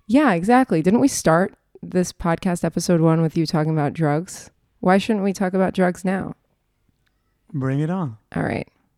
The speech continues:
Speaker 1: So I'm not an expert. Here's another disclaimer within an already disclaimered sort of post. We've done that all the time. I am not an expert, and I have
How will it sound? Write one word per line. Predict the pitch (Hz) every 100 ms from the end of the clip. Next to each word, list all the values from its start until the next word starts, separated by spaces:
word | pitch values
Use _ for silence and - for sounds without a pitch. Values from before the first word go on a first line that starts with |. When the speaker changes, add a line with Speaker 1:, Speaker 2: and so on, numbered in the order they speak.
| _ _ _ _ _ _ _ _
Speaker 1:
So | -
I'm | 160
not | 151 147 170
an | 233
expert. | 185 - - 170 165 180 - _ _
Here's | 160 156 180
another | 175 175
disclaimer | 180 202 - 208 202 208 165 160 170 _ -
within | 170 - 165 160
an | 156 156 -
already | 165 175 175 175
disclaimered | 151 175 180 - - - 170 170 170 160 151
sort | - 165 160
of | 160 147 -
post. | 170 156 147 -
We've | 147 _ _ _ -
done | 156 151
that | 147
all | 143
the | 143
time. | 147 185 143 143 170 _ _ _ _ _ _ _ -
I | 190 185
am | 175
not | 160 151 196
an | 247
expert, | 196 - - 175 170 175 - _
and | 180 175
I | 165
have | 165 151